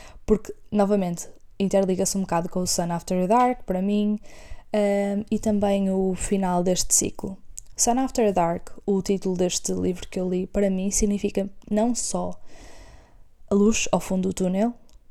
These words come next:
acho que isso é óbvio, mas também é como um vídeo que eu vi no outro dia. O tu seres a luz no escuro do túnel.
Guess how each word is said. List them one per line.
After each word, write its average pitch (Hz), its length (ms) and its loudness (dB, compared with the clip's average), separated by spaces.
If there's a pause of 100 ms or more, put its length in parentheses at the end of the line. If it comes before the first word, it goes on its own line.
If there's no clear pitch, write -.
(300)
acho - 220 -2
que - 80 -10
isso - 160 0
é 196 80 2
óbvio, 196 400 0
mas 214 200 4
também 214 560 2 (460)
é 214 100 0
como 220 260 6
um 220 60 4
vídeo 196 280 2
que 196 80 -2
eu 185 60 2
vi 190 120 0
no 190 80 0
outro 180 200 -2
dia. 175 340 -2 (640)
O 208 100 2
tu 262 300 0
seres - 840 2 (260)
a 196 60 2
luz 190 760 2 (920)
no 208 80 2
escuro 220 400 4
do 208 160 4
túnel. 185 580 0